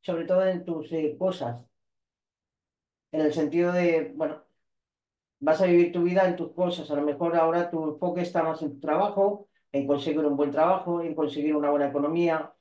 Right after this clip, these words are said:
en hacer un ahorro. Puede ser que, te, que estés en esa energía, como así nos habla la emperatriz, porque tienes la, la emperatriz y la carta del sol. Nos hablan de un renacimiento y empezamos con el número uno, o sea, los uno son empezar, ¿no? Como decía Nostradamus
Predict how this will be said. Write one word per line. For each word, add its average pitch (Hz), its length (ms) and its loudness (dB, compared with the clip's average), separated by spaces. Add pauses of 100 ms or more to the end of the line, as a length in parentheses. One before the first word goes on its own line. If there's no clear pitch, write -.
(160)
en 147 160 2
hacer 151 240 0
un 147 120 0
ahorro. 156 540 0
Puede 175 180 -2
ser 196 200 -6
que, 151 100 -6
te, 143 160 -10
que 135 80 -12
estés 151 220 -8
en 170 100 -2
esa 156 140 -2
energía, 156 500 -2 (220)
como 143 180 0
así 156 160 -2
nos 165 180 0
habla 165 140 2
la 156 80 2
emperatriz, 135 640 -4 (260)
porque 151 160 0
tienes 175 220 2
la, 156 380 2
la 143 120 2
emperatriz 151 400 0
y - 20 -4
la 160 140 2
carta 160 200 -2
del 135 140 -2
sol. 131 360 -6 (260)
Nos 156 180 -2
hablan 180 280 4
de 185 120 2
un 185 160 0
renacimiento 160 580 -2
y 143 180 -6
empezamos 151 460 -4
con 180 120 4
el 165 80 2
número 156 280 2
uno, 170 260 2
o 139 60 -2
sea, 139 320 -4 (200)
los 156 260 2
uno 180 220 4
son 180 180 0
empezar, 151 680 -2
¿no? 156 140 -10
Como 143 180 -2
decía 147 300 -2
Nostradamus 143 600 -2